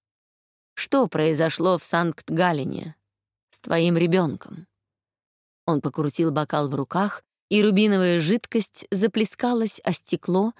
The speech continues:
выдавая волнение. Я сделала глубокий вдох. «У меня родился сын. Его зовут Лорен».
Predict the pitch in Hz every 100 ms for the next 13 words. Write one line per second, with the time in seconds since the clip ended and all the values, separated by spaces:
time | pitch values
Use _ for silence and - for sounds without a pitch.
0 | _ _ - 196 170 151 151 147 143 143
1 | 147 139 120 - - 170 - _ _ _
2 | _ _ _ _ _ _ - 196 180 147
3 | 180 170 165 151 156 156 - 156 139 143
4 | 143 - _ _ _ _ _ _ _ _
5 | _ _ _ _ _ 233 233 226 220 220
6 | 208 226 190 233 196 - 208 160 165 -
7 | _ _ _ _ _ _ 240 247 254 220
8 | 220 226 - 196 165 151 143 175